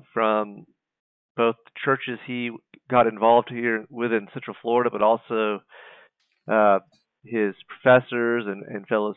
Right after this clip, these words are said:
students, his whole family, um, came to a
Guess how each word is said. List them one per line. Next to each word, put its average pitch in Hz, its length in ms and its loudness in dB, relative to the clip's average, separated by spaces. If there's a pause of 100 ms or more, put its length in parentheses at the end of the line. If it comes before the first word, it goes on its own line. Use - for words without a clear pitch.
students, 120 440 -4 (120)
his 110 160 -6
whole 123 220 0
family, 120 460 0 (420)
um, 98 360 -6 (840)
came 113 280 -4 (140)
to 113 240 -4
a 101 380 0